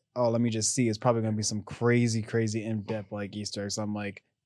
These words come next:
"It'd be chill to, like, watch. I don't care." Once I saw it and I was like,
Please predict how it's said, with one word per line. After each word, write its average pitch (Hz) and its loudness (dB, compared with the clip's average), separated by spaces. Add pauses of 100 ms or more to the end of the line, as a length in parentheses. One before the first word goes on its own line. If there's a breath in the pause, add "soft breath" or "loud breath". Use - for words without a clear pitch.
"It'd 139 6
be 123 4
chill 107 2
to, 101 0
like, 95 -4
watch. 90 -4
I 92 -4
don't 90 -10
care." 92 -10
Once 139 6
I 151 10
saw 131 8
it 139 8
and 123 6
I 117 4
was 113 4
like, 107 0